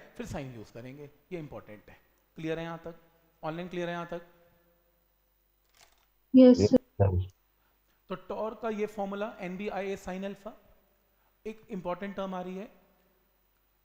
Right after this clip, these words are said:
Speaker 1: current into area, current into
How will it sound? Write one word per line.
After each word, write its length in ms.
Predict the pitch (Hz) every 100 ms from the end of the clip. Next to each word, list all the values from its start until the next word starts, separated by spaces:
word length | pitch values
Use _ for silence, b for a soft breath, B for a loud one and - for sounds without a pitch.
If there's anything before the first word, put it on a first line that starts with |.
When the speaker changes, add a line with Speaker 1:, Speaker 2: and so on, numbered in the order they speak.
| _ _ -
Speaker 1:
current 340 | 202 254 262 247
into 200 | 220 208 214 165
area, 260 | 151 131 95 - - - _ _ _ _ _ _ _ _ - -
current 340 | 151 196 190 202
into 260 | 165 160